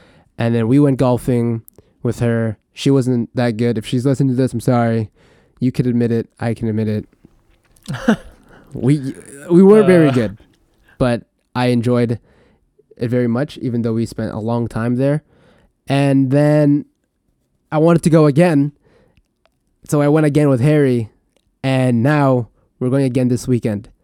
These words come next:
Speaker 1: I'm a big golf guy now. I'm, I'm debating to buy the, uh, P G A two K twenty-one, uh, which is the golf game on the PlayStation. It's just a golf game. Nothing special about it.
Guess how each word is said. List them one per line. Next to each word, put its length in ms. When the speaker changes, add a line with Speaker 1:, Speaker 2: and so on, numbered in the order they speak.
Speaker 1:
I'm 80
a 40
big 200
golf 200
guy 140
now. 220
I'm, 220
I'm 360
debating 720
to 120
buy 580
the, 240
uh, 260
P 240
G 220
A 120
two 220
K 240
twenty-one, 640
uh, 180
which 140
is 120
the 80
golf 320
game 340
on 60
the 80
PlayStation. 720
It's 180
just 200
a 20
golf 320
game. 380
Nothing 340
special 380
about 240
it. 160